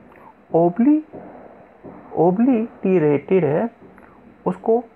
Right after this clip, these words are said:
नामो निशान मिटा देना चाहिए। एक देशद्रोही argument है, that refuses to be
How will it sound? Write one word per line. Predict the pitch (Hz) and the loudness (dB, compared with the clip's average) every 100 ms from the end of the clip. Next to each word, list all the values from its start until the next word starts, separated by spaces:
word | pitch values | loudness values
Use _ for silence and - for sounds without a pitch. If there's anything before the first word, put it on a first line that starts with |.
| _ 160 | _ -6
नामो | 143 143 143 160 240 196 | -4 0 0 -2 -2 -4
निशान | 135 - 131 139 - - - _ _ - - - - - _ - | -4 -4 -4 -4 -10 -20 -20 _ _ -20 -20 -20 -20 -20 _ -6
मिटा | 139 131 156 147 | -4 -2 -2 -4
देना | 135 135 147 | -6 -8 -10
चाहिए। | 160 160 160 175 - - - - - - | -14 -14 -14 -14 -18 -20 -20 -20 -12 -2
एक | 220 - 151 | 0 0 0
देशद्रोही | 190 254 269 - 170 180 202 | 0 0 -2 -2 0 2 2
argument | - 139 156 160 160 185 180 | 0 0 -2 -2 -2 -2 -4
है, | 156 | -4
that | 147 160 139 | -4 -4 -4
refuses | 139 131 190 208 277 269 | -6 -4 -4 0 0 -2
to | - 185 202 | -2 -4 -2
be | 226 160 | -2 -2